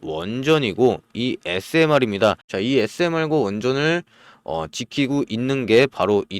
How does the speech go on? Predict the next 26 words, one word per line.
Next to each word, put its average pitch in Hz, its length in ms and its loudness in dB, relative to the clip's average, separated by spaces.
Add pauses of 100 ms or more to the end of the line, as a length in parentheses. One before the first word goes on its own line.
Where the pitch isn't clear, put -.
두산이기 117 640 -4
때문에 101 560 0 (260)
다시 92 300 -2
한번 120 480 0
이 95 100 -8
미래지향 131 560 0
쪽으로 123 460 0
우상향할 139 580 -4
수밖에 139 400 0
없다. 123 380 4 (280)
자, 85 140 -6
과거의 135 560 2
십사만 160 540 -6
육천 147 260 -8
원보다 147 480 4
더 156 200 -4
높이 104 460 -4
이십만 139 460 -6
원, 151 100 -6
삼십만 175 440 -8
원까지 135 340 -2
훌쩍 - 380 -8
갈 185 120 0
수밖에 156 380 -4
없기 127 240 -2
때문에 123 500 0